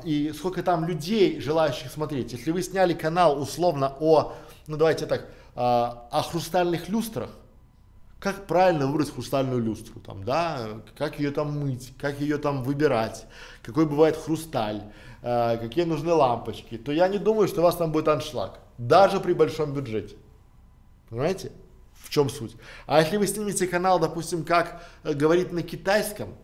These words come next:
то вполне возможно, потому что сейчас Китай наступает, и все, или там сделайте канал, как заработать на TikTok. Вот сделайте канал, как заработать на TikTok, и у вас будет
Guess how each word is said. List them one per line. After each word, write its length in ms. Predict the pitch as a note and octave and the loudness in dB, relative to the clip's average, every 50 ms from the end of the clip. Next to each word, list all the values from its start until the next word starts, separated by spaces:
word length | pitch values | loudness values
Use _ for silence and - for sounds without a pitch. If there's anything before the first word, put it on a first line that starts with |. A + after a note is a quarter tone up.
| - - | -12 -4
то 180 | - C#3 C#3 C3+ | 0 0 0 0
вполне 400 | C3 - C3+ B2+ C3 C#3+ F#3 A3 | 0 0 0 0 0 0 0 0
возможно, 480 | A#3+ A#3 - G#3+ A3 G#3+ F3 D3 C#3 | 0 0 0 0 -2 -2 0 -2 -2
потому 260 | A#2+ B2+ A#2+ C#3 D3 | -4 -2 -2 -2 -2
что 140 | C#3 - - | -4 -4 -8
сейчас 360 | B2 B2+ C3 - D3+ C3 B2 | -10 -8 0 4 4 4 4
Китай 340 | - - C#3 B2 B2+ A#2 A2 | 2 -2 0 4 4 4 4
наступает, 580 | A2+ G#2 - - C#3 - G#3+ A#3 A#3 G#3 - - | 2 -2 -4 -4 0 2 4 4 4 4 2 -2
и 60 | B2 | -6
все, 340 | - - - E3 E3+ D3+ C3 | -8 -4 0 2 4 4 4
или 140 | C#3 C3+ C3+ | 2 2 4
там 260 | D3 D#3+ D3+ - - - - - - - | 6 6 6 4 0 -10 -16 -18 -14 -10
сделайте 420 | - A#2+ A#2+ F#3 G#3 F#3+ G3 F#3+ F3 | -6 0 4 6 6 6 4 2 0
канал, 560 | - E3+ E3+ E3 F3 G3+ A3+ A#3+ G#3 E3 - - - - | 0 0 0 2 4 4 4 4 2 0 -6 -12 -8 0
как 180 | - F#3 G3+ D#3+ | 4 4 4 4
заработать 580 | C#3+ C#3 E3 E3 D#3+ D#3+ F#3+ F#3 F3+ D#3+ - - | 4 4 6 6 8 6 6 4 2 0 -2 -2
на 480 | C#3 C#3+ D3 D#3 D3+ C#3+ - - - - - | 2 6 6 6 6 6 2 -4 -14 -14 -12
TikTok. 560 | - - - - A3 E3+ - - - - - - - | -12 -12 -2 2 4 4 4 4 0 -10 -14 -16 0
Вот 320 | - F3+ G3+ G3+ G3+ - - - | 4 4 4 4 2 -6 -8 -6
сделайте 360 | D3+ E3 B3 B3+ A#3+ A#3 A3+ | -2 2 2 2 2 2 0
канал, 400 | G#3 G#3+ A3+ A3+ A3 G3 - - - - - | -2 0 2 2 2 2 0 -4 -12 -8 -2
как 160 | - A3 G#3 | 2 2 2
заработать 280 | F3 F#3+ G#3 G3+ G#3 G#3 | 2 2 0 0 -2 -6
на 140 | - - | -8 -8
TikTok, 360 | G#3+ - - - C4+ B3+ - - - - - - - _ - - _ - | -10 -8 -6 -6 -4 -4 -6 -10 -16 -20 -20 -20 -20 _ -20 -20 _ -12
и 200 | - C#4 C#4 C#4+ | -6 -4 -2 0
у 160 | C#4+ C4+ B3+ B3 | 0 2 4 4
вас 240 | B3 B3 A3+ E3 | 4 4 4 2
будет 300 | F3 F#3 G3+ F3+ F#3 E3 | -2 -4 -4 -4 -6 -6